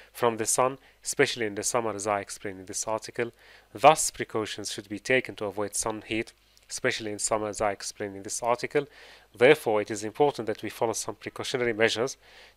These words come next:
هي اللي هي long بتصير. مش شرط. To avoid sun heat, especially during the summer, as I will explain in this article.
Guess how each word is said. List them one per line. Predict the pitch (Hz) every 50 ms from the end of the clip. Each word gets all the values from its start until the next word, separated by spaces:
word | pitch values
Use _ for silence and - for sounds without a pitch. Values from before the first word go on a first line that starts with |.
| _ _ _ _ -
هي | - 120 117 117 143 - - - _ _ _ _ _ _ _ _ _ _ _ _ - -
اللي | 147 139 117
هي | 110 127 123
long | 117 123 123 120 107 98 98
بتصير. | 104 - - - - 92 - - - _ _ _ _ _ _ _ _ -
مش | 120 -
شرط. | - - 147 135 - - - _ _ _ _ _ _ - - _ _ _ _ _ _ _ _ _ _ _ _ _ _ _ _ _ _ - _ - - - - _ _
To | 151
avoid | 143 131 127 135 123
sun | - - 123 117 110
heat, | 107 113 120 117 117 - -
especially | - - - 113 - 120 113 104
during | 98 110 107 104 104 104
the | 104 - -
summer, | - 113 110 107 101
as | 95 107
I | 104 101
will | 98 98 101 -
explain | - - - - 107 101 98 98 110 113
in | 107 101
this | 104 - - 135 127
article. | 120 - - - 117